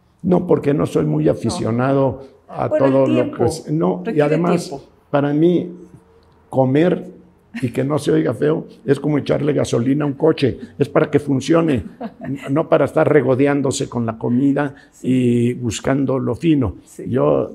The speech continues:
Speaker 1: con unos frijoles, unos huevos estrellados, un
Speaker 2: Qué
Speaker 1: chile
Speaker 2: rico.
Speaker 1: picante y tortillas,
Speaker 2: Qué
Speaker 1: soy un
Speaker 2: rico.
Speaker 1: hombre feliz.
Speaker 2: Qué rico. ¿Y taquitos o cosas así?
Speaker 1: No te creas que mucho,
Speaker 2: ¿No?
Speaker 1: lo más sencillo,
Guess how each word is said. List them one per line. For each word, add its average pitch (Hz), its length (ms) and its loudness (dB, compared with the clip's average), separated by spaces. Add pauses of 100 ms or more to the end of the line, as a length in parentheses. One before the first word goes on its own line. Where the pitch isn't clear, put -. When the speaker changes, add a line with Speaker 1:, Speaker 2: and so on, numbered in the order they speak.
(180)
Speaker 1:
con 135 220 -8
unos 156 240 -4
frijoles, 135 720 0
unos 135 160 -4
huevos 127 360 0
estrellados, 120 720 0
un 127 100 -2
Speaker 2:
Qué - 80 -4
Speaker 1:
chile 127 160 0
Speaker 2:
rico. 135 220 -2
Speaker 1:
picante 131 520 2
y 117 60 -2
tortillas, 123 720 2 (1500)
Speaker 2:
Qué 190 240 4
Speaker 1:
soy 135 240 4
un 139 80 4
Speaker 2:
rico. 131 100 4
Speaker 1:
hombre 127 200 2
feliz. - 600 -4
Speaker 2:
Qué 185 160 -2
rico. 180 600 -2
¿Y 180 100 -6
taquitos 202 720 0
o 165 80 0
cosas 180 240 -2
así? 247 340 -6
Speaker 1:
No 170 200 0
te 175 100 2
creas 175 240 2
que - 100 -8
mucho, 139 640 -2
Speaker 2:
¿No? 139 240 -10
Speaker 1:
lo 135 160 -2
más 165 180 -2
sencillo, 123 540 0